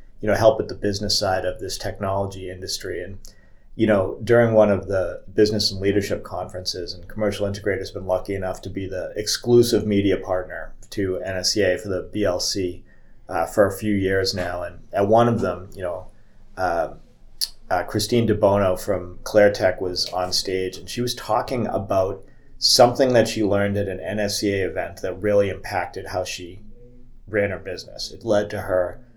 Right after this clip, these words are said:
you know, launching a program that led to more service revenue, which was obviously a big focus of our content on C I and what N S C A was trying to educate its, um, its, uh, members about. And, you know, just kind of that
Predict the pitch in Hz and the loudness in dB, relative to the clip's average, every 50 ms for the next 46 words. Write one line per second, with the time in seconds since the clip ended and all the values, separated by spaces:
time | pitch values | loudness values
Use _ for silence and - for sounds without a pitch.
0 | - - - - 110 110 101 95 92 101 104 107 110 110 101 - 110 104 98 92 | -20 -18 -10 0 4 4 4 6 6 6 8 8 8 6 2 0 -2 -2 -2 -4
1 | 92 92 - - 110 98 98 95 98 95 92 92 92 87 80 82 98 95 92 95 | -6 -8 -2 0 2 2 2 0 -2 -4 -4 -4 -6 -10 -6 -4 -2 -2 -2 -2
2 | 98 104 98 90 92 92 90 - - - 98 95 92 92 92 - - 101 92 87 | -6 -8 -8 -6 -6 -6 -6 -4 -2 -2 -2 -2 -2 -4 -8 -8 -6 -4 -4 -4
3 | - - 90 90 85 85 92 - - 104 92 - - 104 110 110 113 113 110 104 | -4 -8 -14 -14 -12 -12 -12 -10 -8 -8 -8 -4 2 6 8 8 8 8 6 4
4 | - - 104 98 92 92 92 - 104 101 98 101 - - 110 98 95 - 101 - | 2 0 0 -2 -2 -4 -2 -2 0 0 0 -2 -2 0 0 0 0 0 -4 -6
5 | - 98 - 98 123 135 - - - 95 87 87 - - 90 90 92 - - - | -6 -2 2 4 4 4 4 2 -2 -4 -4 -4 -6 -8 -10 -10 -10 -10 -12 -12
6 | - - - - - - - - - - - - 101 101 98 - - - 107 98 | -16 -18 -20 -20 -20 -20 -20 -20 -20 -14 -4 -2 0 2 2 2 2 4 6 6
7 | 92 90 90 90 95 95 92 - 90 87 95 92 98 92 87 - - - 101 98 | 6 6 6 4 2 0 0 -2 -6 -8 -6 -4 -2 -2 -2 -4 -8 -8 -6 -6
8 | 95 90 - - 104 104 104 104 95 90 - - - 90 87 90 90 - 95 92 | -4 -4 -2 0 2 4 4 4 2 0 -4 -4 -6 -4 -4 -6 -6 -8 -10 -10
9 | 90 - - 98 90 95 - - 104 95 92 90 - - - - - - - 104 | -10 -8 -6 -6 -6 -8 -8 -8 -8 -6 -6 -8 -10 -14 -20 -20 -18 -4 0 0
10 | 107 104 - - - - 98 90 87 87 85 90 92 - - - - - - - | 0 0 0 -4 -2 -2 -2 -2 -2 -2 -6 -8 -10 -12 -10 -8 -6 -6 -6 -6
11 | - - - - 104 104 101 - - 107 95 87 92 98 95 95 95 92 95 92 | -8 -12 -8 -6 -4 -4 -2 -2 0 0 0 0 -2 -4 -4 -4 -4 -4 -6 -6
12 | - 98 90 - 90 87 90 90 - - - - - - - _ - - - 107 | -6 -6 -4 -2 -2 -2 -2 -4 -8 -12 -20 -20 -20 -20 -20 _ -10 -2 0 2
13 | 107 104 101 101 101 - 117 117 104 104 101 110 123 120 - - 139 127 117 104 | 2 4 2 0 -4 -2 0 4 4 4 4 4 0 -2 0 0 2 2 2 4
14 | 101 101 101 110 - - - - | 4 4 4 4 4 0 -4 -16